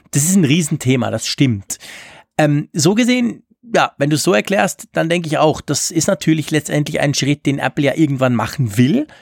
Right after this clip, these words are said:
Ich glaub, das steht außer Frage. Sie wollen mal die ganzen Kabel weg haben. Das haben sie ja beim Kopfhörer schon mal einfach durchexerziert. Das werden sie wahrscheinlich irgendwann dann auch bei diesem Lightning-Port machen, den ja die allermeisten nach wie vor wirklich nur noch zum Laden brauchen,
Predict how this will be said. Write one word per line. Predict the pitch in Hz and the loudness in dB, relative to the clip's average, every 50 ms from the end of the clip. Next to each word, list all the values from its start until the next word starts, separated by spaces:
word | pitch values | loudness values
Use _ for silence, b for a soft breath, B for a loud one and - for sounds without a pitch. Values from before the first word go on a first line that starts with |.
| B B | B B
Ich | - | -2
glaub, | - 139 123 - - | -2 -2 -2 0 -2
das | 131 127 - - | -2 -2 -2 -4
steht | - - - 151 143 - - | -4 -2 0 0 0 2 0
außer | 123 135 - - 202 | 0 0 0 0 -2
Frage. | 185 - - 98 110 165 175 190 165 | -2 -2 -2 -2 -2 0 0 -2 -2
Sie | 135 131 117 | -2 0 2
wollen | 120 131 165 196 | 2 2 4 2
mal | 214 180 135 | 2 0 0
die | 117 120 | 0 -2
ganzen | 123 101 104 104 - - 107 | -2 -4 -4 -6 -8 -8 -8
Kabel | - - 101 101 101 113 101 | -6 -6 -6 -4 -2 -2 -2
weg | 110 117 - - | -2 -4 -4 -4
haben. | - 95 113 143 175 180 B B B B B B B B B | -4 -2 -2 -2 -2 -4 B B B B B B B B B
Das | - - - 175 143 | -14 -6 -2 0 0
haben | 127 127 131 | 0 0 2
sie | 139 | 0
ja | 135 | 2
beim | 123 127 127 123 113 | 2 2 0 0 0
Kopfhörer | - 143 - - - 156 - 135 127 | -2 -4 -4 0 0 2 2 2 2
schon | - 135 120 | 2 2 2
mal | 117 123 | 2 2
einfach | 123 123 123 - 120 104 | 2 0 0 -2 -4 0
durchexerziert. | - 151 165 175 - 147 127 - - 131 117 - - 131 139 160 - B B B B B B B | 0 0 0 2 0 -4 -4 -2 -2 -2 -2 0 2 2 2 2 0 B B B B B B B
Das | - - 110 113 | -6 -4 0 0
werden | 135 139 151 147 | 2 2 2 0
sie | 139 139 | 0 0
wahrscheinlich | 127 143 131 151 156 147 - - | 0 0 2 0 0 0 -2 -4
irgendwann | 156 160 147 151 139 135 135 151 | -4 -4 -4 -2 0 0 0 0
dann | 156 147 | 0 -2
auch | 131 131 - | -2 -2 -2
bei | - 143 127 | -2 -2 -2
diesem | 123 110 127 123 | -2 -2 0 2
Lightning-Port | 120 123 147 196 226 - 233 190 147 - 135 131 131 - - | 2 2 2 0 0 0 -2 -2 0 0 2 2 2 0 0
machen, | 123 107 110 - - 147 160 B B B B B B B B _ - | -4 -4 -4 -2 -4 -4 -4 B B B B B B B B _ 2
den | 143 156 | 2 4
ja | 175 180 | 4 2
die | 147 160 | 2 2
allermeisten | 139 135 147 147 143 135 147 143 - - 151 135 | 2 2 0 0 2 0 0 0 -2 -2 -2 0
nach | 135 131 135 - | 0 0 0 -2
wie | 151 | -4
vor | - - 165 175 165 | -2 2 2 2 2
wirklich | 131 127 - 127 107 110 | 2 0 0 -4 -4 -2
nur | 131 127 | -2 0
noch | 123 123 113 | 0 0 -2
zum | - - 131 | -2 -4 -2
Laden | 120 113 113 135 147 151 131 | 0 0 0 0 0 0 -2
brauchen, | 113 - - - - 101 - - 131 131 | -2 -4 -6 -6 -6 -6 -4 -6 -6 -6